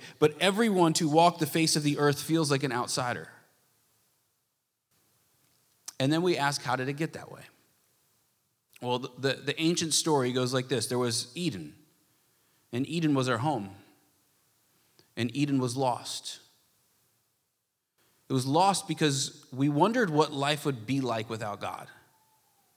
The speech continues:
And then that wonder turned into action.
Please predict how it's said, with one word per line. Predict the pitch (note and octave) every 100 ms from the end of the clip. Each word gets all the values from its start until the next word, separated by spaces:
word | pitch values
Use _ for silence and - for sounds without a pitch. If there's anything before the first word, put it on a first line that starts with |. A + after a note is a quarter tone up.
| _ - -
And | - D3
then | E3+ F3
that | E3+ C#3+
wonder | C#3 E3 G#3+ F3+ C3+ C3 D#3+ D3 - - _ _ _
turned | - D3+ D3
into | C#3 C#3 C3+
action. | C3+ C#3 - - F2+